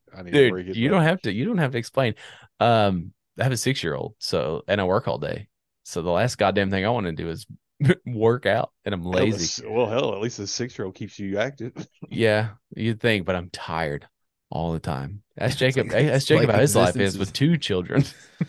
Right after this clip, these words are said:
Speaker 3: Dude, I haven't slept well in, like, a good three weeks, bro.
Speaker 2: <laughs>
Speaker 3: It's, oh, man, don't have more than two kids,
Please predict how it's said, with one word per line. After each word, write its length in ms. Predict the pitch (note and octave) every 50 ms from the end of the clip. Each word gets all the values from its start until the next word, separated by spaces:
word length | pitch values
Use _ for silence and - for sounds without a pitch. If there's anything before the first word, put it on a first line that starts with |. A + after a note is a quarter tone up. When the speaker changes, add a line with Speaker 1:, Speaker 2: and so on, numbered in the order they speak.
| _ - - - _
Speaker 3:
Dude, 220 | - B2+ A#2+ A#2 A#2
I 80 | B2+
haven't 380 | C#3+ D#3+ D#3+ C#3+ B2 G#2+ - -
slept 320 | - A#2+ A#2 G2 - -
well 340 | - G#2 G#2 A2 G#2+ G2 F#2+
in, 100 | F#2 F#2
like, 180 | F2+ F2 F#2+ F#2
a 60 | F2+
good 280 | F2 G2+ G#2 - -
three 200 | - G#2+ G#2+ G2+
weeks, 300 | G#2 F#2 F#2+ - - - -
bro. 380 | - D3+ C3+ D3+ D#3+ E3+ D3
Speaker 2:
<laughs> 60 | - -
Speaker 3:
It's, 180 | A2+ - - A#2 - - - - -
oh, 280 | - A#2 A2 G2 F2 E2+
man, 380 | F#2+ F#2+ F2+ F#2 F2+ E2+ E2+ -
don't 220 | G#2+ G#2+ B2 B2+
have 220 | A#2+ C3+ B2 G#2+ A2
more 160 | F#2+ F#2+ G2
than 100 | G2 F2+
two 160 | - F2+ E2+
kids, 540 | - - D#2+ C#2+ D2 - - - - - -